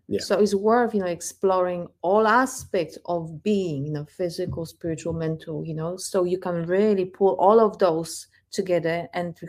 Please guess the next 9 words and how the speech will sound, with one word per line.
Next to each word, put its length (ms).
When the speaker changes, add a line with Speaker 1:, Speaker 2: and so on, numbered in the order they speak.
Speaker 2:
have 160
a 40
really 240
good 160
experience 720
in 240
this 280
physical 500
world, 400